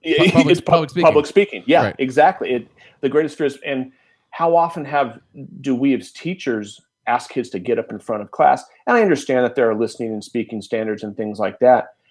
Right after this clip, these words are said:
Speaker 1: But I remember that I had one student who was terrified to talk in front of his peers. Yet when I would pull him back to the side table and have him put the little headphone on, the headset on, and record his part,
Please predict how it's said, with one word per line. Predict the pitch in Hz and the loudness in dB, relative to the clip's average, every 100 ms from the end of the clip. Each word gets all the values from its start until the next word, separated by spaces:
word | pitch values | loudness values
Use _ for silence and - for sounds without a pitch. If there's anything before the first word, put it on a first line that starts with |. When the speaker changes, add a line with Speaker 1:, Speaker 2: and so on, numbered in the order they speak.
| _ | _
Speaker 1:
But | - | 2
I | 131 | 4
remember | 180 170 151 139 131 | 4 4 4 4 2
that | 120 117 - - - | 4 2 0 -8 -2
I | 135 | 0
had | 156 143 | 2 0
one | 123 131 | 0 -2
student | 131 127 117 110 - | -2 -4 -4 -4 -4
who | 120 | -2
was | 107 104 101 101 - _ _ - | -2 -6 -6 -10 -18 _ _ -12
terrified | 117 110 107 95 - - 50 50 - _ _ _ _ _ _ _ - | -6 -2 0 -2 -6 -6 -6 -6 -16 _ _ _ _ _ _ _ -14
to | 113 - | -12 -2
talk | 110 92 | 0 0
in | 98 | -2
front | - 95 | -6 -6
of | 90 | -6
his | - 87 | -10 -14
peers. | - - - - - _ _ _ _ | -10 -8 -8 -12 -20 _ _ _ _
Yet | 120 117 | 2 2
when | 120 | 2
I | 123 | 2
would | 139 120 - | 2 0 2
pull | 139 135 | 2 2
him | 135 113 | 0 2
back | 117 117 | 2 2
to | - | -6
the | 120 | -14
side | - 113 107 92 | -4 -2 -2 -4
table | - 135 151 190 196 _ _ _ _ _ - | -4 -2 0 -4 -6 _ _ _ _ _ -10
and | 110 | -8
have | 107 117 110 | -2 0 0
him | 120 | -4
put | 107 147 143 | 0 -2 2
the | |
little | 131 127 104 | 2 2 2
headphone | 135 139 - 156 156 | 0 0 0 2 4
on, | 156 160 170 | 2 0 -4
the | 113 | -2
headset | 131 131 - 143 | -2 0 2 2
on, | 143 147 156 - | 2 -2 -4 -6
and | 107 | -4
record | 101 - 131 135 | -6 -4 -2 -2
his | 131 117 | -4 -8
part, | - 120 143 214 | -2 0 0 -2